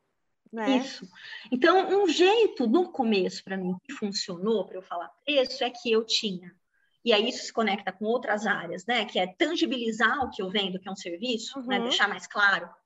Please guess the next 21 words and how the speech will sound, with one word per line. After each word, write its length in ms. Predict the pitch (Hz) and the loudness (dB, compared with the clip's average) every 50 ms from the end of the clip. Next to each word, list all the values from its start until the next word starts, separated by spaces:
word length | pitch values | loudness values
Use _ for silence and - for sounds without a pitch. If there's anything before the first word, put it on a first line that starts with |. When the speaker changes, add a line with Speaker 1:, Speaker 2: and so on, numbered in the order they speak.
| _ _ _ _ _ _ _ _ _ | _ _ _ _ _ _ _ _ _
Speaker 2:
É, 180 | - - - - | -8 -8 -4 -4
o 40 | 269 | -2
desenvolvimento 680 | 226 330 349 320 339 320 285 320 311 311 311 - 302 | 0 0 2 2 2 0 0 -2 -2 -4 -4 -4 -2
dos 220 | 233 302 311 311 | 0 0 0 2
serviços, 560 | - 359 359 311 285 269 247 - - - 220 214 | 2 0 -2 0 0 -2 -4 -4 -6 -10 -10 -10
dos 160 | 233 233 - | -10 -10 -6
pacotes. 680 | - 277 - - 277 262 - 202 214 - - - - _ | -6 -6 -4 -2 -2 -2 -2 -2 -4 -8 -12 -18 -10 _
Não 100 | 220 226 | -2 -2
quer 120 | 220 226 208 | 0 0 -2
dizer 100 | 196 214 | -2 0
que 60 | 262 247 | 2 2
eles 120 | 226 240 | 2 2
Speaker 1:
Sim. 40 | 247 | 0
Speaker 2:
estão 100 | 254 277 | -2 -4
escritos 320 | 285 - - 330 320 339 | -6 -8 -8 -8 -8 -6
em 100 | 427 453 - _ - | -8 -10 -12 _ -4
pedra, 380 | 233 220 196 196 185 185 - - - | -2 -2 0 0 -2 -2 -4 -8 -6
mas 180 | 415 440 370 262 | 0 2 2 4
eles 140 | 262 240 254 | 2 0 -2
estão 180 | - - 262 269 | -4 -4 -4 -4
escritos, 680 | 330 - - - 277 311 285 - 349 339 - - - | -4 -6 -6 -4 -4 -4 -4 -4 -8 -8 -10 -12 -12